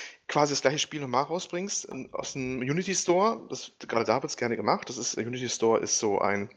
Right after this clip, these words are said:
Shopsystem, wo Entwickler sich fertige Assets, also drei D Modelle zum Beispiel, raussuchen können, runterladen können, äh, günstig einfach zieht, dann quasi alles neu macht, reskinnt, wie quasi bei Mods oder so zum Beispiel, mal so als grobes Beispiel,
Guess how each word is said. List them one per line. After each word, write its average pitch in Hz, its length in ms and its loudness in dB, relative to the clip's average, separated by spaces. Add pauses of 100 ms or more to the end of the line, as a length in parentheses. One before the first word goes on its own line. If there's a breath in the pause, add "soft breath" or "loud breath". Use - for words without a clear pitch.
(840 loud breath)
Shopsystem, 131 640 2
wo 117 260 4 (160)
Entwickler 117 580 2
sich 113 240 -2
fertige 131 360 0
Assets, - 560 0
also 113 200 -4
drei 110 180 4
D 123 160 2
Modelle 113 300 0
zum 110 160 -6
Beispiel, 104 280 -2
raussuchen 120 480 0
können, 107 240 -8
runterladen 107 540 2
können, 127 240 -2 (540 loud breath)
äh, 107 260 6
günstig 123 400 -2
einfach 107 260 0
zieht, - 460 -2
dann 123 240 2
quasi 113 260 -2
alles 107 280 2
neu 117 580 2
macht, 160 400 -2 (160)
reskinnt, 147 480 -2
wie 139 120 -4
quasi 123 260 0
bei 104 80 4
Mods 123 280 0
oder 175 200 0
so 185 160 -2
zum 175 160 -8
Beispiel, 175 400 2
mal 156 220 -4
so 165 160 -4
als - 160 -4
grobes 156 340 2
Beispiel, 185 460 -4